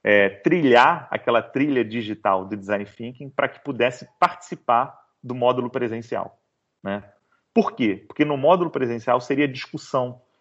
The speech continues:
de um case prático do dia a dia da empresa, construir plano de ação, trocar, é, é, experiências e debater dúvidas sobre o material que a pessoa já tinha estudado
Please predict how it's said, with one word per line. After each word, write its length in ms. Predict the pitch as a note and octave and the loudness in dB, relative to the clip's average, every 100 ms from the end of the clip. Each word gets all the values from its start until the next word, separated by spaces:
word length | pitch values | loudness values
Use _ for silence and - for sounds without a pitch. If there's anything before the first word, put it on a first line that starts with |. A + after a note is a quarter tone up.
| _ | _
de 100 | G#2+ | -6
um 60 | B2+ | -6
case 380 | B2+ C3+ C#3+ C3+ | -2 0 0 -2
prático 560 | - C3 B2+ - - | 2 4 2 0 -8
do 100 | A2+ | -8
dia 160 | G#2+ C3 | -2 0
a 20 | |
dia 200 | A#2+ A#2+ | 0 -2
da 80 | A#2 | -2
empresa, 560 | A2+ A2+ A2+ A2 A2 - _ _ | -6 -4 -2 -2 -6 -12 _ _
construir 480 | C3 B2 C3+ C#3 - | -6 -4 0 0 2
plano 200 | B2+ B2+ | 0 2
de 100 | A#2 | 0
ação, 460 | A2+ - A#2 A#2 - _ _ | -2 -4 -4 -4 -12 _ _
trocar, 720 | C#3 C3+ - D#3 D#3 G#2 - _ _ | 2 2 2 4 4 2 -12 _ _
é, 800 | A2+ A#2 A2+ A2 G#2+ G#2+ G#2+ - | 0 2 4 4 4 2 0 -4
é, 140 | B2+ A#2+ | 0 0
experiências 840 | C3 D3 B2+ B2 C#3 F#3 - D3+ | 0 0 0 0 -2 -6 -6 -4
e 60 | D#3 | -4
debater 580 | C#3 A#2+ C3+ F#3 D#3 C#3 | -6 2 4 4 2 -2
dúvidas 420 | A#2+ C3+ C3+ C3+ | -2 -4 -2 -4
sobre 260 | - B2 B2 | -4 -8 -4
o 40 | |
material 340 | B2+ C3 A#2 | -4 0 0
que 80 | - | -2
a 20 | |
pessoa 240 | - A#2 A#2 | -10 -10 -10
já 80 | A#2+ | -8
tinha 140 | A#2 | -10
estudado 480 | - B2+ G2+ F2+ | -12 -4 -4 -4